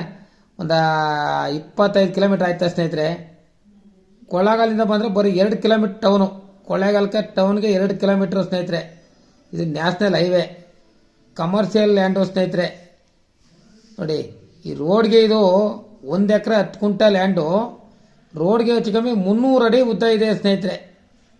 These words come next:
ನ್ಯಾಷನಲ್ ಹೈವೇಗೆ ಮು-, ಮು-, ನೋಡಿ, ಕಬ್ಬು ಹಾಕಿದಲ್ಲ,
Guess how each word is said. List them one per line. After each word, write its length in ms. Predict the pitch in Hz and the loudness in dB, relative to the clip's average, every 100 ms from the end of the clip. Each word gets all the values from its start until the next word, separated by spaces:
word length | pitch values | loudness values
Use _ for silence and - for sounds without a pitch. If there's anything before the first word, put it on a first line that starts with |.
| _ _ _ _ _ _ _ _ _ - _ _ _ _ - | _ _ _ _ _ _ _ _ _ -20 _ _ _ _ -12
ನ್ಯಾಷನಲ್ 380 | 156 165 190 170 | -6 -2 0 2
ಹೈವೇಗೆ 300 | 180 202 208 | 2 2 2
ಮು-, 260 | 190 185 | 0 -2
ಮು-, 420 | 175 175 175 170 170 | -2 -2 -2 -2 0
ನೋಡಿ, 160 | 160 | -2
ಕಬ್ಬು 300 | 156 170 160 | -2 -4 0
ಹಾಕಿದಲ್ಲ, 400 | 190 170 180 170 | 0 0 -2 -2